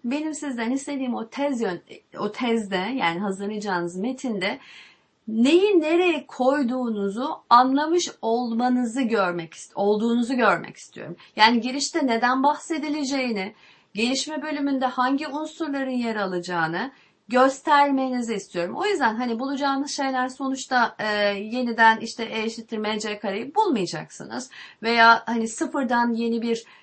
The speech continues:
dünya ortaya koymaya çalışmayacaksınız. Öyle bir şey zaten vaktiniz ve hani bu dersin amacı da yetmez. Fakat dediğim gibi bir tez acaba nasıl kurgulanır? Bunu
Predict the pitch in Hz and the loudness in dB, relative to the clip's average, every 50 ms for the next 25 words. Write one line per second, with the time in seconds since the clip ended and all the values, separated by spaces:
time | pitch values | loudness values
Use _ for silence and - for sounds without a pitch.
0 | _ - 190 226 247 247 247 233 233 - 226 226 226 220 - 254 226 233 226 - | _ -6 0 2 2 4 6 6 6 6 4 2 0 0 -2 -2 -4 -4 -4 -4
1 | 240 226 226 226 226 220 220 220 - 302 349 466 453 - - 220 190 170 170 160 | -4 -2 0 0 -2 -2 -4 -4 -6 -6 -6 -6 -6 -4 -4 -2 -2 -2 -4 -4
2 | 160 156 - - 220 226 240 254 247 254 254 240 247 277 269 269 254 320 359 370 | -6 -8 -10 -10 -8 -6 -4 -4 -4 -4 -6 -6 -4 -4 -4 -2 0 0 0 2
3 | 359 320 262 226 202 190 196 226 233 - - - 294 311 339 349 339 269 262 269 | 2 0 0 0 2 0 0 0 -2 -6 -10 -10 -6 -6 -4 -6 -4 -4 -2 -2
4 | 262 277 285 269 269 247 254 - - - - 226 220 247 254 285 277 277 294 302 | -2 0 -2 -2 -2 -4 -6 -10 -18 -18 -12 -8 -4 -2 2 6 6 6 6 4
5 | 302 - 330 320 - 285 285 294 302 - 320 294 277 233 208 175 165 160 - - | 2 -4 -4 -2 0 2 2 2 0 -2 -2 -2 -2 -2 -2 -4 -6 -10 -16 -16
6 | - 165 156 - - - 403 427 415 359 349 415 - - _ - - - - - | -16 -16 -16 -10 -4 -4 -2 -2 0 -2 -4 -4 -6 -12 _ -20 -20 -20 -20 -12
7 | - 220 247 262 381 440 415 349 269 254 226 302 359 359 - _ - - - 311 | -8 -4 -2 0 0 2 2 2 0 0 2 0 0 0 -2 _ -12 -4 -2 0
8 | 339 381 359 - - - - 277 285 285 294 285 277 262 254 254 254 277 - - | 2 2 0 -2 -4 0 0 0 2 2 2 2 4 4 4 4 2 0 -2 -4
9 | - - 311 269 - _ - - 254 254 262 254 226 277 262 254 247 247 247 233 | -6 -8 -8 -8 -10 _ -12 -6 -4 -2 -2 0 0 2 4 4 4 4 4 2
10 | 180 - - - _ - - - - - _ _ _ - 175 170 165 170 175 214 | 0 -2 -6 -12 _ -20 -20 -20 -20 -20 _ _ _ -10 -8 -8 -6 -6 -2 2
11 | 311 403 427 370 370 440 508 508 | 2 2 4 2 2 0 -2 -4